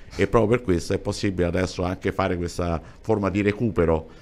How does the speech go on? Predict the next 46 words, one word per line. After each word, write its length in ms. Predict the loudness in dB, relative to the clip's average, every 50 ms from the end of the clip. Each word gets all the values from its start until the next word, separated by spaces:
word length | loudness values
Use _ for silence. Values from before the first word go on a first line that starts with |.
| -20 -16
del 220 | -4 -2 -2 -2
pin 340 | 0 0 0 0 2 0 0
e 140 | -2 -2 -2
quindi 760 | -2 -2 -2 0 0 2 2 2 4 2 2 2 2 2 0
avere 540 | 0 2 2 2 2 2 2 0 0 0
a 140 | 0 -2 -2
disposizione 580 | -2 -4 -6 -4 -4 -4 -4 -2 -2 -2 0 0
tutta 220 | 0 -2 -4 -4
una 60 | -4
serie 180 | -2 0 0 0
di 60 | 0
documenti 460 | 0 -2 -2 0 0 0 0 -2 -4
che 100 | -6 -6
prima 300 | -6 -4 -4 -4 -4 -4
non 340 | -6 -6 -6 -6 -6 -6 -6
è, 360 | -6 -6 -4 -6 -6 -6 -8 -8
eh, 160 | -8 -8 -8
diciamo 300 | -6 -6 -2 -2 -2 0
ci 60 | 0 0
volevano 220 | 0 0 0 0
dei 140 | 0 -2 -2
tempi 300 | 0 0 -2 -2 -2 -2
molto 320 | -2 -2 -4 -4 -4 -4 -4
biblici 440 | -4 -4 -6 -4 -6 -8 -6 -6
per 160 | -6 -6 -6 -6
poterli 520 | -8 -8 -8 -6 -8 -6 -6 -8 -8 -8 -10 -16 -20 -20 -14 -4
tirare 260 | -4 -2 -2 -2 -4
fuori. 260 | -6 -8 -10 -10 -12 -14 -16 -20 -20 -18 -14
E 80 | -2
questo 240 | 2 2 2 4 4
è 20 |
uno 160 | 2 4 2 2
dei 160 | 2 0 0
tanti 320 | 0 0 -2 -2 -4 -6
strumenti 480 | -6 -4 -4 -2 0 0 0 -2 -2 -2
che 100 | -2 0
oggi 280 | 0 0 -2 -2 -2 -2
noi 160 | 0 0 -2
abbiamo 280 | -2 0 -2 -2 -2 -2
a 20 |
disposizione 480 | -6 -6 -2 -2 -2 -2 0 -2 -2 0
e 20 |
mettiamo 360 | -2 -4 -2 -2 -2 -2 -2
a 20 | -4
disposizione 580 | -6 -8 -6 -6 -6 -6 -6 -6 -4 -2 -2
ovviamente 640 | -2 -2 -2 -2 -2 -2 -2 -4 -2 0 -2 -2 -2